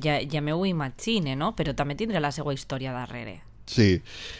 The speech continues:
Speaker 2: Eh, eh, a Vila-real, concretament, la festa està registrada ja en l'últim quart del segle catorze, perquè, eh, el Consell, eh, de la Vila pagava els serveis del predicador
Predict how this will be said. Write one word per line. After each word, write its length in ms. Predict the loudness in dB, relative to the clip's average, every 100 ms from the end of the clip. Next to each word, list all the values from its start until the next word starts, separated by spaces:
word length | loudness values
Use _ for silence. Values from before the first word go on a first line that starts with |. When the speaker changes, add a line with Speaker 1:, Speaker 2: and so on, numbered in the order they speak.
| 0
Speaker 2:
Eh, 680 | 10 12 12 12 12 12 12 8
eh, 220 | 10 10 10
a 80 |
Vila-real, 440 | 8 10 10 10 8
concretament, 600 | 6 4 4 8 8 10
la 120 | 8
festa 520 | 8 6 6 2 2 0 -4
està 300 | -2 4 4
registrada 560 | 4 -2 4 8 10
ja 180 | 10 8 8
en 160 | 6 6
l'últim 420 | 6 6 6 2
quart 360 | 4 6 6 4 -10 -20 -4
del 160 | 4 6
segle 320 | 6 4 4
catorze, 580 | 2 4 4 4 0 -6 -8 -18 -18 -18 2
perquè, 540 | 6 6 6 10 10 10
eh, 240 | 8 8 8
el 140 | 6
Consell, 680 | 6 6 6 10 12 10 8 2
eh, 360 | 4 6 6 6
de 80 | 6
la 100 | 6
Vila 300 | 6 6 4
pagava 500 | 4 6 8 8 4
els 140 | -2 0
serveis 440 | 0 4 4 6
del 220 | 4 4
predicador 720 | 4 4 2 2 10 12 10